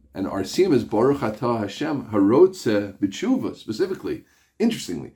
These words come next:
So not only did Tshuva get in the list, so to speak, together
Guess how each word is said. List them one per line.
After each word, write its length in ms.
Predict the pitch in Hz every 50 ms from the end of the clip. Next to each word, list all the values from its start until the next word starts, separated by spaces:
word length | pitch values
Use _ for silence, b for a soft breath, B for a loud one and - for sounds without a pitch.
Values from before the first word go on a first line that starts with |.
| b b b
So 140 | - - 120
not 300 | 123 151 190 202 - -
only 320 | - 151 180 196 180 151
did 240 | 127 113 113 113 104
Tshuva 400 | - - - - 170 156 135 113
get 220 | 110 120 127 139 135
in 100 | 123 113
the 80 | 110
list, 680 | 104 104 120 359 415 - - - - - - _ _ _ _ _ _ _ _ _ _
so 180 | - 98 92
to 60 | 90
speak, 360 | 90 - - 104 92 - - -
together 640 | - 90 87 104 110 113 107 104 87 73 73 -